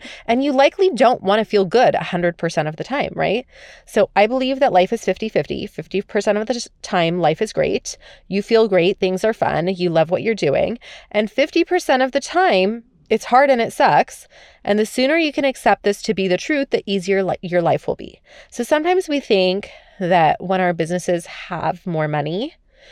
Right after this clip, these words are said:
when you're taking home more money, when you're doing those three to four procedures you really want to all day long, when your kids behave a certain way or whatever it is, then you will be happy.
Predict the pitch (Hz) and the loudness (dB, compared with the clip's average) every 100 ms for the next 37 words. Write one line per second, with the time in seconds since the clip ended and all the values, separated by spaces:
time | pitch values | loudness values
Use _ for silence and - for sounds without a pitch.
0 | - - 190 175 - 180 180 180 - 165 | -8 -2 0 0 -2 -6 -4 -6 -4 -4
1 | 160 160 160 147 151 196 247 - - _ | -2 -2 -2 -4 -4 -6 -8 -14 -20 _
2 | - 190 185 185 175 180 185 170 170 170 | 0 2 2 2 0 0 0 2 0 0
3 | 175 165 156 - - 190 180 - 160 160 | -2 0 0 -2 -4 -2 -2 0 0 0
4 | 170 - 156 160 165 180 156 143 160 160 | -4 -6 -4 -4 -4 -4 -6 -6 -6 -4
5 | 170 156 147 143 - 165 160 190 - - | -4 -4 -4 -6 -6 -6 -2 -4 -4 0
6 | 160 156 156 156 151 151 165 233 269 - | 2 2 0 -2 -2 -2 -4 -6 -10 -16
7 | - - 196 190 170 - 180 160 160 175 | -16 -4 0 0 0 0 -2 -2 -6 -6
8 | 170 - 175 165 185 196 175 - - 170 | -4 -2 0 2 0 0 -2 -4 -4 -2
9 | 160 151 170 160 160 151 156 175 202 247 | 2 2 2 2 0 0 2 2 2 2
10 | 262 - - - 185 175 175 247 269 180 | -2 -12 -20 -10 -4 -2 2 4 4 4
11 | 175 233 247 - 175 165 160 170 - 180 | 0 -2 -6 -6 -2 -2 -2 -4 -6 -10
12 | - - 175 | -10 -14 -20